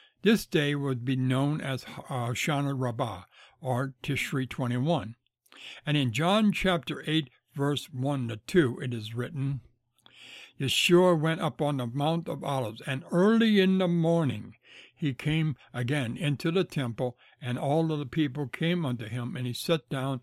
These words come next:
and taught them." This is the next day after Hoshana Rabbah, the day attached to Sukkot called Shani Hahares. And as I said,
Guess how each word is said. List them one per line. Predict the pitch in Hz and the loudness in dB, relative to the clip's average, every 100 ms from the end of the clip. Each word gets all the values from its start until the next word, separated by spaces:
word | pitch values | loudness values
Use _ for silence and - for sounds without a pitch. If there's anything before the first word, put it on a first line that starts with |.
| - - | -12 -14
and | 117 113 - | -8 -8 -4
taught | 147 123 - | -4 -4 -6
them." | 139 90 _ _ _ _ _ - - - - _ - | -12 -12 _ _ _ _ _ -20 -20 -20 -20 _ 6
This | 190 190 | 8 8
is | - 156 123 | 4 0 0
the | 131 | -2
next | 120 143 175 - - | 0 0 0 -4 0
day | 180 147 117 107 _ _ - | 4 4 0 -6 _ _ -2
after | 143 - 123 107 - _ | -2 -2 -6 -8 -10 _
Hoshana | 143 123 - 127 120 | -4 -2 -2 -2 -2
Rabbah, | 117 107 135 101 - _ _ _ _ _ _ _ - | -4 -2 -2 -2 -8 _ _ _ _ _ _ _ -8
the | 127 | -2
day | 120 147 151 | 2 0 0
attached | 135 - 147 139 - - | -4 -2 0 0 -2 -2
to | 127 117 _ - | -2 -4 _ -12
Sukkot | - 127 - 190 139 107 | -6 -6 0 2 2 0
called | - 131 117 107 _ - | -4 -2 -2 -6 _ -12
Shani | - 117 117 113 | -6 -2 -2 -4
Hahares. | 90 107 131 110 131 104 - - - - | -8 -8 -8 -4 -4 -6 -12 -20 -20 -14
And | 127 113 104 - | -8 -6 -8 -8
as | 143 123 | -6 -4
I | 110 | -6
said, | - - 160 107 | -6 0 0 0